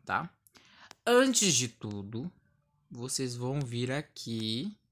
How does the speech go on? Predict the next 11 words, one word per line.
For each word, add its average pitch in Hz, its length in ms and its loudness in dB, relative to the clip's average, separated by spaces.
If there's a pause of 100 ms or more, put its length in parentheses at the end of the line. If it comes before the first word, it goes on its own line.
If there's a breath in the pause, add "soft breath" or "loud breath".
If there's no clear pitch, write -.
(300)
em 123 460 -4 (960)
regras 156 1200 -4 (260)
e 131 100 -4
punições, 131 1000 -4 (680 soft breath)
vão 185 460 2
ler, 135 580 4
tá? 180 220 0
Vão 143 260 -4
ler 135 280 2
isso 175 300 -4
aqui, 135 600 -6